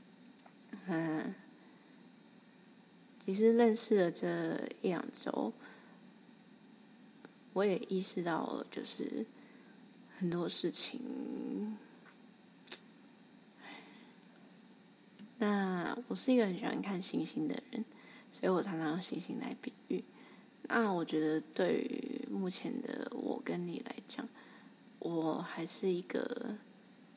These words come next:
很贪心跟自私的人，我没有办法去放弃我眼里这么多的星星，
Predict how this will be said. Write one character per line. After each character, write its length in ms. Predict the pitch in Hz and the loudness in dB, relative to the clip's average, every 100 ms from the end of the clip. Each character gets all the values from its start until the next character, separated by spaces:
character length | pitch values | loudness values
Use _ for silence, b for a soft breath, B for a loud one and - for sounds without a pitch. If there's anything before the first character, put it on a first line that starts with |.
| - - - - | -20 -20 -20 -14
很 880 | - 170 156 151 - 185 - 202 208 - - | -4 -2 0 -2 -2 -4 -6 -8 -14 -16 -10
贪 240 | - 165 | -4 -2
心 200 | 180 165 | -2 -2
跟 220 | 160 165 | 0 0
自 160 | 156 - | 0 2
私 320 | - - 208 | 2 2 -2
的 80 | - - | -10 -8
人， 100 | 208 - B B B B - - | -10 -10 B B B B -18 -6
我 360 | 165 156 - - - - - - | -4 -2 -4 -8 -14 -20 -14 -2
没 100 | 190 | 0
有 120 | 180 | 0
办 200 | 175 175 | 0 -4
法 240 | - - - | -4 -4 -2
去 400 | - - 170 160 | -4 -2 -2 -2
放 300 | - 170 156 | 0 0 0
弃 500 | - - 156 - - B B B B - - | -2 0 0 0 -4 B B B B -20 -8
我 180 | - 160 | -2 2
眼 300 | 156 160 165 | 2 0 0
里 480 | 160 - - - 214 - - - - - | -2 -4 -4 -6 -8 -12 -20 -20 -14 -4
这 120 | 175 | -2
么 140 | 165 | -2
多 160 | - - | -4 -4
的 100 | - | 0
星 300 | - - 220 | 0 0 -2
星， 280 | - - | -4 -6